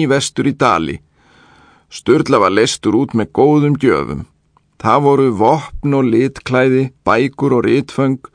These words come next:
og líka skartgripir handa Guðnýju. Gjafirnar voru svo margar og veglegar að Jón varð að láta tvo hesta fylgja með til að Sturla kæmi öllu góssinu heim.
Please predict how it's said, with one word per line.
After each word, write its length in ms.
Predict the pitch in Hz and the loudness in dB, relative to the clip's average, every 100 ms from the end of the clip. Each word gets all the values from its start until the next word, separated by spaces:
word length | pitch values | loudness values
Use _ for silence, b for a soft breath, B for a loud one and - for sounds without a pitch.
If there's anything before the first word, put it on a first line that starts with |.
| b b b b - | b b b b -4
og 80 | 151 | 2
líka 300 | 165 160 117 | 2 2 0
skartgripir 800 | - - 110 - - 147 147 143 | -2 -2 -4 -4 -6 -4 -2 -2
handa 180 | 120 104 | -2 -2
Guðnýju. 540 | 135 151 127 76 - - _ _ _ _ _ _ b b b b b | 0 0 0 -2 -8 -16 _ _ _ _ _ _ b b b b b
Gjafirnar 540 | 98 123 143 147 135 98 | 0 2 2 0 0 0
voru 320 | 104 131 127 | 2 2 0
svo 300 | - 135 151 | 0 0 2
margar 460 | 120 110 107 156 143 | 2 2 0 0 0
og 80 | 123 | 0
veglegar 480 | 95 90 92 95 127 | 0 0 0 0 0
að 140 | 123 95 | 0 0
Jón 260 | 117 147 | 0 2
varð 240 | 135 131 110 | 2 2 2
að 60 | 117 | 0
láta 220 | 113 98 | 0 -4
tvo 380 | - - 143 165 | -6 -2 0 0
hesta 460 | 123 175 - 147 131 | 0 -2 -2 -4 -2
fylgja 360 | 147 151 143 113 | -2 -2 -2 0
með 220 | 92 135 123 | 0 -2 -2
til 100 | 120 | -2
að 140 | 113 | -2
Sturla 420 | - 151 160 131 | -2 0 0 -2
kæmi 460 | 120 131 151 151 120 | -2 -2 0 0 0
öllu 320 | 139 151 127 | 0 -2 -2
góssinu 480 | 120 135 135 - 117 | 0 0 0 -2 -2
heim. 380 | 120 156 82 - | -2 -2 -4 -8